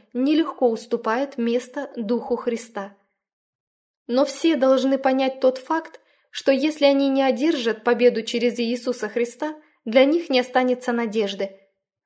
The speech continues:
Победу это можно одержать, ибо для Бога нет ничего невозможного. С помощью Его поддерживающей благодати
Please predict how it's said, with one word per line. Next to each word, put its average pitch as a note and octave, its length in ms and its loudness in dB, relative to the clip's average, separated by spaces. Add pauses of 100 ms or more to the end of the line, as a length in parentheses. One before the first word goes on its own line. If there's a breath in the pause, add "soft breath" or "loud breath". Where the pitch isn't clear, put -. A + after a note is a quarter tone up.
(120)
Победу B3 440 2
это C4+ 180 4
можно C4+ 380 0
одержать, G3+ 540 -2 (400)
ибо A#3 240 0
для A3+ 180 2
Бога B3+ 440 2
нет B3 340 0
ничего B3+ 360 2
невозможного. G#3 920 -2 (800)
С - 180 -10
помощью D4+ 520 0
Его C4+ 160 2
поддерживающей B3 840 2
благодати B3 840 0